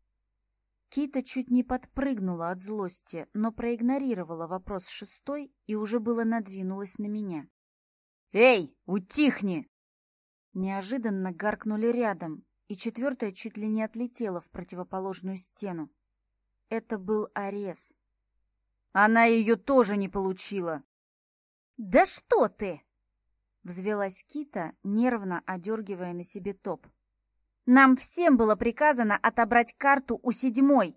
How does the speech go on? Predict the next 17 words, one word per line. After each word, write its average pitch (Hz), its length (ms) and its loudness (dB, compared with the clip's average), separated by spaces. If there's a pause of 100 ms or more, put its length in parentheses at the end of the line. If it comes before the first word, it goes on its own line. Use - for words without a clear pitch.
(380)
Значит, 233 600 0
она 277 380 8
была 208 420 4
у 254 100 6
нее!» 262 540 6 (1200)
«Вот 185 380 -2
эту?» 254 420 4 (680)
И 208 100 -4
он 214 220 0
вынул 208 480 -2
из 190 180 -6
кармана 196 600 -6
брюк 226 320 -6
тот 190 240 -10
самый 233 380 -4
кусок 196 480 -12
пластика, 202 680 -8